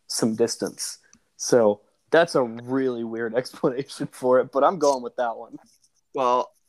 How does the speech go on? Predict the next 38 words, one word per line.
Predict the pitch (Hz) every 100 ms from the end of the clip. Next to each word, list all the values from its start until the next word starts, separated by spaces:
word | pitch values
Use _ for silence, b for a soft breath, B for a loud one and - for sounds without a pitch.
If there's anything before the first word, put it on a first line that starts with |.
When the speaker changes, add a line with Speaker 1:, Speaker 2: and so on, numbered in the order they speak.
| _
Speaker 2:
a |
couple | - 160 139
things. | 120 135 110 101 _ _ _ _ _ _ _ _ _ _ - _ -
Like, | 131 127 - _ _ _ _ _
I, | 127 - 156
I |
understand | 180 170 156 - 135 127 131 135 123 - 120
that | 127 127 120 _ _ _ _
if | 139 143
it's, | 156
like, | 170 156
an | 143
obstacle | 120 - - 127 143
course | 131 143 131 -
kind | 135 131
of | -
thing, | 139 139 135
and | 123
it's | 123 -
like, | 131 131 107
oh, | 139 120
talking | 135 123 127
about | 127 120
who | 131 139
was | 131 127
able | 131 123
to | 123
get | 127 123
to | 113
the | 117 -
finish | 123 123 120 -
with | 117 127 123
the |
least | 117 123 -
amount | 123 120 110
of | 101
distance, | 143 - 107 107 107 - - b b -
like, | 127